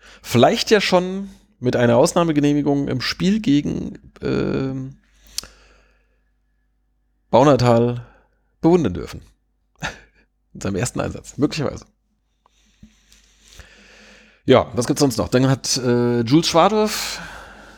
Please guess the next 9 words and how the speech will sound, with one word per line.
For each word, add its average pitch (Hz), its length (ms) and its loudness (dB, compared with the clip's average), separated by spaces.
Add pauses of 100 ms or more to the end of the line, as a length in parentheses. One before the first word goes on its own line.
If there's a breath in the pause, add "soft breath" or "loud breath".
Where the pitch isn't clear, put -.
(300 loud breath)
eine 151 200 0
Vertragsverlängerung 165 920 -2
bekommen 180 440 -4 (720 soft breath)
und, - 560 -8
äh, 135 220 -6
bleibt 139 260 2
ein 113 140 2
weiteres 135 400 2
Jahr. 135 420 -2